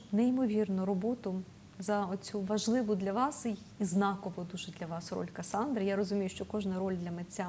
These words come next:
особлива, але мені здається, що колись ви скажете: "Так, це та роль, яка, можливо, змінила мене, яка багато чого навчила", тому що вона надзвичайно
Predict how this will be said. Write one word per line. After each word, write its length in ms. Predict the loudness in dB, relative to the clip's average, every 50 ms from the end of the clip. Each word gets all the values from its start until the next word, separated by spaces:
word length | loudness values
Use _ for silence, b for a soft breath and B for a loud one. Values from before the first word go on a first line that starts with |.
| -6 -8
особлива, 580 | -10 -8 -6 -4 -2 0 0 0 0 -2 -4 -8 -10 B B B B B B B B B B -6
але 180 | -4 -2 0
мені 200 | 2 2 2 2
здається, 560 | 2 2 0 0 2 2 0 -2 -4 -4 -6
що 260 | -6 -6 -6 -8 -6 -4
колись 420 | -2 0 0 0 -2 -4 -8 -8 -6
ви 100 | -4 -4 -4 -4 -6
скажете: 540 | -8 -8 -6 -6 -6 -4 -6 -8 -10 -10 -12 -8
"Так, 320 | -8 -6 -6 -8 -8 -10 -8
це 240 | -6 -6 -6 -6 -8 -8 -12 -14 -16 -18 -12 -6
та 180 | -4 -2 0
роль, 220 | 2 2 2 4 2
яка, 340 | 0 -2 -4 -6 -8 -8 -6 -6
можливо, 460 | -6 -6 -6 -6 -6 -6 -6 -8 -10 -10 -14 -18 -20 -20 -20 -14 -8
змінила 520 | -4 0 2 2 2 2 0 0 -2 -2 -2
мене, 380 | -2 -4 -4 -4 -6 -6 -8
яка 280 | -8 -10 -8 -6 -4 -4
багато 380 | -4 -4 -4 -4 -6 -6 -8 -12
чого 280 | -12 -10 -6 -4 -4
навчила", 560 | -2 -4 -4 -6 -6 -4 -2 -2 -2 -2 -4 -6 B B B B B B B B -4
тому 160 | -2 -2 -2
що 180 | -2 -2 -2
вона 220 | -2 0 0 -2 -4 -4 -4 -4
надзвичайно 720 | -2 -2 -2 -4 -4 -4 -4 -4 -4 -4 -4 -2 -2 -4 -4